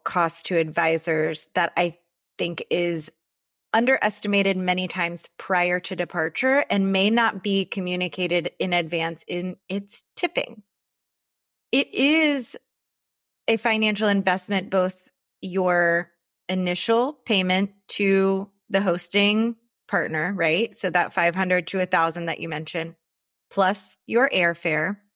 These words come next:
plus any meals that are not necessarily included, and obviously drinks, anything that you are choosing to consume. But there's also tipping. So can you shed light on the expectation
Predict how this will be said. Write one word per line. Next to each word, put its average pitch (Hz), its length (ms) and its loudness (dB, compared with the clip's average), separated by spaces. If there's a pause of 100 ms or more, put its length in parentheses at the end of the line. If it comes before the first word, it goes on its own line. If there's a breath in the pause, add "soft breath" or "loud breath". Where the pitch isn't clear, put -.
(220)
plus 214 240 0
any 247 180 2
meals 208 360 2
that 220 120 4
are 214 100 2
not 190 280 0
necessarily 190 960 0 (180)
included, 214 800 0 (420)
and 196 220 0
obviously 214 800 0 (100)
drinks, 190 400 0
anything 170 720 -2
that 165 160 0
you 165 460 -4
are 165 100 -4
choosing 170 600 -6
to 165 120 -14
consume. 160 600 -10 (320)
But 196 100 2
there's 220 200 4
also 233 580 4 (140)
tipping. - 560 -6 (300)
So 220 200 0
can 220 240 0
you 240 100 4
shed 254 380 0
light 196 320 2
on 190 320 2
the 185 140 0
expectation 175 1040 -4